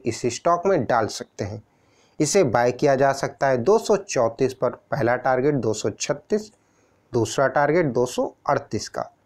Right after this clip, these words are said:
अगर यही नीचे गिरता है तो आप इसे शॉर्ट सेल कर सकते हैं। दो सौ सत्ताईस पर पहला टारगेट दो सौ पच्चीस और दूसरा टारगेट दो सौ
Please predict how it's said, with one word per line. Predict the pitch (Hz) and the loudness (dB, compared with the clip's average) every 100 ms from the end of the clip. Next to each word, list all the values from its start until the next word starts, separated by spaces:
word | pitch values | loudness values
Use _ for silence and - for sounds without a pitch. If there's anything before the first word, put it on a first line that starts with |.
| _ _ _ | _ _ _
अगर | 120 120 131 | -2 2 4
यही | 127 127 | 4 4
नीचे | 120 113 113 131 | 4 2 0 2
गिरता | 135 131 156 | 2 2 0
है | |
तो | 160 | 4
आप | 202 214 | 2 2
इसे | 208 233 | 0 0
शॉर्ट | - 120 117 | 2 0 0
सेल | - 127 120 | 0 0 2
कर | 139 131 | 0 -2
सकते | 131 - - | -4 -4 -2
हैं। | 131 147 _ _ _ _ | -2 -2 _ _ _ _
दो | 139 127 | 0 0
सौ | 131 113 | 0 -4
सत्ताईस | - 127 - 143 151 | -2 -6 0 0 0
पर | - 175 175 | 0 -2 -2
पहला | 117 110 120 | -4 0 -2
टारगेट | 123 131 127 135 | 0 0 0 -2
दो | 110 107 | -2 -4
सौ | - 101 | -6 -6
पच्चीस | 139 - - 202 226 - _ _ _ _ | -8 -8 -2 0 0 -8 _ _ _ _
और | 202 170 | 2 2
दूसरा | 113 107 - 123 | 2 -2 0 -2
टारगेट | 117 123 117 123 | 0 0 2 0
दो | 110 120 | 0 -2
सौ | - | 0